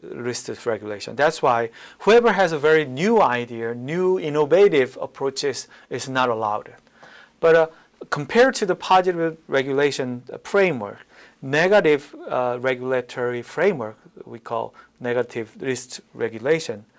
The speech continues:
listed item not in, not be allowed, except that everything is allowed. Means some of them item is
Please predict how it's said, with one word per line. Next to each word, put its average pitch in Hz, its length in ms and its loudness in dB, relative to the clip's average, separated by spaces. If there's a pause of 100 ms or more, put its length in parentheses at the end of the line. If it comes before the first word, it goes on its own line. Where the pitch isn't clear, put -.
(440)
listed 208 640 2 (480)
item 147 480 2 (240)
not 160 420 4
in, 175 500 -4 (160)
not 151 340 2
be 170 100 -2
allowed, 127 560 2 (400)
except 247 500 2
that 123 240 -2 (200)
everything 208 560 2
is 127 140 -10
allowed. 117 400 -2 (240)
Means 156 420 -4 (220)
some 247 280 4
of 247 100 6
them 226 320 4
item 165 400 4
is 139 280 0